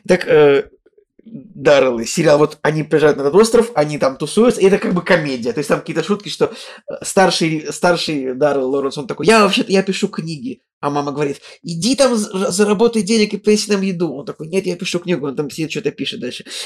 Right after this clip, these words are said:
Брат помладше, он, значит: «Я пойду, значит, стрелять птицы». Он идет с ружьем, стреляет в птиц, убивает чьих-то индеек. Но штука в том, что я, мы посмотрели один сезон, и как бы это прям супер интересно и атмосферно смотреть, находясь на Корфу, да, но по факту это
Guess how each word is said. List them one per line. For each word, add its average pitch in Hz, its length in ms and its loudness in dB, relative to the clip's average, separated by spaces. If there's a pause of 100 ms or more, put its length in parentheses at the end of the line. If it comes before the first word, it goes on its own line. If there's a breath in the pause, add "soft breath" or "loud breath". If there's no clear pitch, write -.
(140 loud breath)
Брат 170 360 0
помладше, 175 520 2
он, 160 200 0
значит: 147 280 -4
«Я 170 180 2
пойду, 156 280 2
значит, 151 260 -6
стрелять 147 560 0
птицы». - 420 -6
Он 131 140 -4
идет 131 180 -2
с - 60 -18
ружьем, 131 300 -2
стреляет 123 340 -8
в - 60 -20
птиц, 214 340 0
убивает 147 360 0
чьих-то 143 360 -8
индеек. 165 520 2 (720 loud breath)
Но 170 320 0 (200)
штука 165 360 0
в - 40 -6
том, 220 200 4
что - 180 0
я, 165 140 6
мы 175 240 0
посмотрели 165 400 2
один 156 100 -8
сезон, 185 360 2
и 180 100 0
как 175 160 -4
бы 160 100 4
это 160 140 4
прям 165 240 2
супер 185 440 2
интересно 143 600 -2
и - 20 -4
атмосферно 147 500 -2
смотреть, 147 320 -4
находясь 147 380 -2
на 143 100 -4
Корфу, - 560 -2 (160)
да, 135 440 -6
но 143 200 -6
по 143 100 -6
факту - 360 0
это 151 260 -8